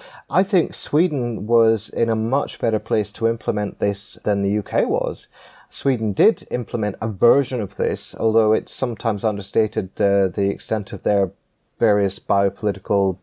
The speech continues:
non-pharmaceutical interventions, but, uh, didn't go too well, uh, frankly. Um, it's not a great example. Mind you, to be honest with you, I mean, there's very few good examples out there. Uh, you know, even the countries that did lockdown,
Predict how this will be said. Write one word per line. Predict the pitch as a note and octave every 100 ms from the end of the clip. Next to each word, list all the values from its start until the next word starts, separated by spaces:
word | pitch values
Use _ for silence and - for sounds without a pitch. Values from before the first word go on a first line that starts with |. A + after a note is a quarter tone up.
| -
non-pharmaceutical | G#2 G2+ G2 - G2+ G2+ A2+ F#2+ G2
interventions, | F#2+ - A2 A2+ G#2 - - - - _
but, | E3+ D#3+ A#2 - - _ _ _ _ _ _
uh, | B2+ C3+ B2+ B2+
didn't | D3 F#3 - - -
go | D3+
too | D3+ -
well, | E3+ A#3 A3 - - - _ _
uh, | - -
frankly. | - A#2 F#2 - F#2 F2+ -
Um, | G#2 G#2+
it's | G#2+ -
not | B2+ B2+
a | B2
great | C3+ B2
example. | A#2 D3 F3 E3 F#2+ F#2 G2 - - -
Mind | C4 A#3+ -
you, | F#3 E3 -
to | -
be | D3
honest | F#3+ D4+ C4 -
with | G3 -
you, | F#3+ F#3 D3+ -
I | -
mean, | D#3
there's | D#3 D3
very | F3 G#3
few | - F#3+
good | D3+ D#3+
examples | C3+ C3+ C#3 F3 C#3 -
out | F#2 -
there. | C2+ B1+ - _ _ _ -
Uh, | A2 A#2+ -
you | C3
know, | B2
even | D3 E3+ D#3+
the |
countries | C#3 C#3+ - B2+ -
that | F2
did | G2+ D#3
lockdown, | C3 F#2 - G#2